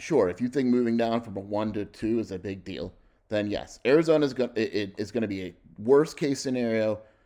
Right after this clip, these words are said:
three seed. Worst case scenario is a three seed. Okay?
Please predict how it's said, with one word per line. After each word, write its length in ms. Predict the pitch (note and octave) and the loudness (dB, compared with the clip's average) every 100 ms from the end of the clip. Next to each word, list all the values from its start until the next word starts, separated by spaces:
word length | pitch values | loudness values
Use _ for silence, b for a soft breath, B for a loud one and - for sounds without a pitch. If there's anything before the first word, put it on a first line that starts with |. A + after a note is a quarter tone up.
| b _ | b _
three 360 | - - A2 F#2+ | -18 -8 -6 -6
seed. 240 | - - _ _ _ _ F#2+ A#2 | -10 -16 _ _ _ _ -16 -6
Worst 360 | D#3 G3 E3 - | 8 8 8 2
case 200 | C#3+ B2 | 2 2
scenario 460 | A#2+ G#2+ F#2+ C#2 - _ - | 0 -2 -2 -6 -12 _ -12
is 160 | G2 | -6
a 80 | G#2+ | -6
three 240 | F#2+ G2 | -6 -10
seed. 260 | E2+ - - _ _ _ _ _ _ _ | -10 -16 -20 _ _ _ _ _ _ _
Okay? 320 | D#2 G#2 G2+ | -14 -6 -4